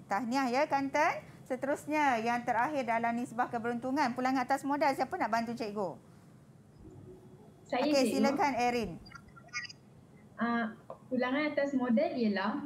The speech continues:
Speaker 2: untung bersih iaitu R M tujuh puluh satu ribu empat ratus sembilan puluh enam bahagi dengan modal awal iaitu R M dua ratus ribu darab dengan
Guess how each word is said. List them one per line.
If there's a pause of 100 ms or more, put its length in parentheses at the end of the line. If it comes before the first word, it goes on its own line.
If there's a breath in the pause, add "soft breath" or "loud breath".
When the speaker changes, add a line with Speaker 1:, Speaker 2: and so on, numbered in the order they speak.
Speaker 2:
untung
bersih (360)
iaitu
R
M
tujuh
puluh
satu
ribu
empat
ratus (560)
sembilan
puluh
enam (400)
bahagi
dengan
modal
awal
iaitu
R
M
dua
ratus
ribu (480)
darab
dengan